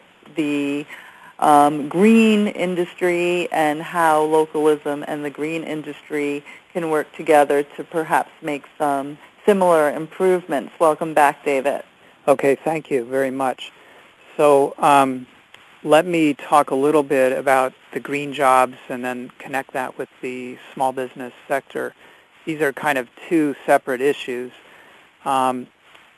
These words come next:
Speaker 2: green jobs can be defined in a lot of different ways. Um, they include manufacturing. A lot of them are service jobs. Um, a lot of them are in the energy industries, but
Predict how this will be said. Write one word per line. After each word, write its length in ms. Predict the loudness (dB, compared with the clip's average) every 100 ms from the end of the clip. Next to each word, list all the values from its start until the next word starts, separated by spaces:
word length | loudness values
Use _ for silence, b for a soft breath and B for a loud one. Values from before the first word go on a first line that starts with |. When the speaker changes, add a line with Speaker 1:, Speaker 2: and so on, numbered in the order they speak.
| b -8
Speaker 2:
green 280 | -2 0 2
jobs 480 | 6 6 6 2 -4 -20 -20
can 160 | -14 -10
be 80 | -10
defined 500 | -8 -2 0 0 -4
in 80 |
a 60 | -4
lot 260 | 0 2 2
of 100 | 0
different 380 | -4 -4 -8
ways. 400 | -2 -2 0 -2 -4 -14 -14
Um, 320 | -6 -4 -4 -4
they 160 | -6
include 420 | -6 -6 0 0
manufacturing. 1040 | 0 -6 -6 -2 0 0 -2 -10 -8 -8 -10
A 120 | -8
lot 220 | 0 0
of 60 | 0
them 180 | -4 -8
are 80 | -12 -8
service 300 | -6 -6 -8 -6
jobs. 420 | -2 0 0 -2 -12 b b b b b _ -8
Um, 440 | -4 -4 -6 -8
a 80 | -6
lot 220 | 2 4
of 60 | 4
them 140 | 0
are 120 | -4 -4
in 60 |
the 140 | -6 -8
energy 460 | -6 -6 -6 -6
industries, 680 | -6 -8 -8 -6 -4 -4 -8 -14 -10
but 160 | -6